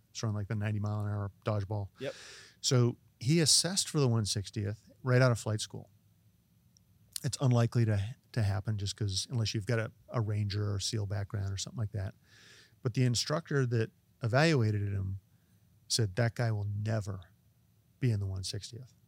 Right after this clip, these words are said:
Speaker 1: right? He just couldn't see the potential in this guy, right? So now
Speaker 2: Yeah.
Speaker 1: this guy goes to Korea. He's gonna get some time. They tell him to reassess when he comes back. Well,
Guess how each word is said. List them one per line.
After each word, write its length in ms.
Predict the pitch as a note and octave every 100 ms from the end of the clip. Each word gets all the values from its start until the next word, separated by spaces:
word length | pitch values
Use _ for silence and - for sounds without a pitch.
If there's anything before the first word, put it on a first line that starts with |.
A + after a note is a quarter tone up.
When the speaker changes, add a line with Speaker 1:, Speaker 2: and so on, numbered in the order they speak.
| _ -
Speaker 1:
right? 160 | A#2
He 120 | G#2+ A#2+
just 160 | B2
couldn't 200 | - B2
see 160 | G#2+ B2+
the 80 | A2
potential 560 | G2+ - A#2+ G#2 G2+ -
in 80 | A#2
this 140 | G2+ -
guy, 160 | G#2
right? 200 | G#2 A2
So 120 | -
now 100 | B2+
Speaker 2:
Yeah. 60 | C3+
Speaker 1:
this 160 | C#3 -
guy 160 | C3+
goes 160 | C3+ C3+
to 80 | -
Korea. 480 | - A#2+ A2 G#2+
He's 120 | A2+ A#2
gonna 140 | A#2
get 100 | A#2
some 160 | C3+ B2
time. 280 | A#2 A2
They 100 | G#2+
tell 160 | G#2 A#2+
him 80 | A2+
to 60 |
reassess 560 | G#2+ A2+ G#2 - A2 -
when 80 | G#2+
he 40 |
comes 200 | F#2+ G#2+
back. 260 | - G2+ G2+ _ _ - - - - - _ -
Well, 280 | A#2 A#2